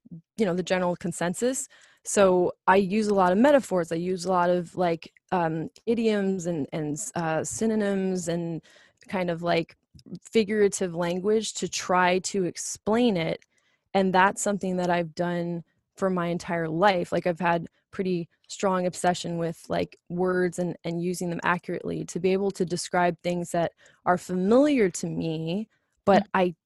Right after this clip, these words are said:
Speaker 1: don't hear, like, a concrete word for. So my music has a lot of that in it.
Speaker 2: What I really liked about, uh, when I first started listening to your music is that you were just very colorful as an artist. Um, and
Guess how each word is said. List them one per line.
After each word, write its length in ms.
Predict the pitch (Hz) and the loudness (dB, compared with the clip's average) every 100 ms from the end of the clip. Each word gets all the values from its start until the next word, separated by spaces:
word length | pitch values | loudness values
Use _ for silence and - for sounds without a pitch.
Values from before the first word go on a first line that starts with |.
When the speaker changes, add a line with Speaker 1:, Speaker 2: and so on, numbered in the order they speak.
| - | 0
Speaker 1:
don't 420 | 196 196 196 - _ _ _ _ _ | 2 2 0 -4 _ _ _ _ _
hear, 440 | _ - 202 220 202 | _ -4 2 4 4
like, 180 | 180 | 4
a 80 | 175 | 0
concrete 640 | - - 196 196 - 196 - | -4 2 2 2 0 -2 0
word 380 | 165 190 202 - | -2 0 0 -2
for. 400 | - - - 165 | -8 -8 -6 -6
So 340 | - 190 180 | 0 0 0
my 120 | - 190 | 0 2
music 340 | 208 233 233 | 2 2 0
has 120 | 190 170 | -2 -4
a 40 | |
lot 560 | 165 185 220 233 220 190 | -6 -2 2 4 4 2
of 120 | 165 | -2
that 220 | 160 - | -4 -6
in 120 | 160 | -8
it. 160 | 143 - - | -12 -14 -4
Speaker 2:
What 160 | 214 214 | 2 4
I 40 | |
really 360 | 208 240 277 302 | 4 4 6 4
liked 360 | 208 175 175 | 6 4 4
about, 300 | 175 160 156 - _ - | 2 4 4 0 _ 0
uh, 140 | 196 170 - | 0 0 -4
when 160 | 180 | 0
I 140 | 175 175 | 2 4
first 200 | 170 170 | 6 4
started 200 | - 165 | 4 4
listening 380 | 147 160 160 151 | 4 0 -4 -6
to 100 | 160 | -2
your 120 | 147 | 0
music 340 | 143 143 139 151 | 0 -2 -4 -4
is 140 | 156 | -6
that 260 | 156 139 - | -4 -4 0
you 120 | 160 | 2
were 100 | 170 | 2
just 200 | 180 185 | 0 2
very 220 | 156 147 | 4 4
colorful 520 | 139 143 135 143 135 | 2 -2 -4 -4 -4
as 120 | 127 - | -4 -6
an 80 | - | -6
artist. 480 | 127 - - - - - - - - | -4 -6 -10 -14 -20 -20 -20 -20 -2
Um, 560 | - 165 156 147 135 143 160 _ - | 2 4 4 2 -2 -8 -18 _ -2
and 460 | 175 160 151 147 | 2 4 2 0